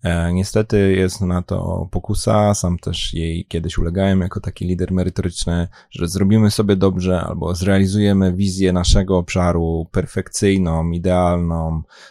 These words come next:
zgodną ze sztuką. Ludzie tak w Stanach uczą na konferencjach, jak my to realizujemy u nas w firmie,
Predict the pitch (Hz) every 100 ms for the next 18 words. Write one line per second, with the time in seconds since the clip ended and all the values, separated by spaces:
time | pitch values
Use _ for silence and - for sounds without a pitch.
0 | _ - 98 95 98 90 92 - 98 -
1 | 92 85 82 82 85 92 92 90 87 -
2 | 98 95 87 - - 95 90 87 90 -
3 | 90 90 87 87 - 95 95 92 90 90
4 | 92 90 90 87 90 - 117 104 95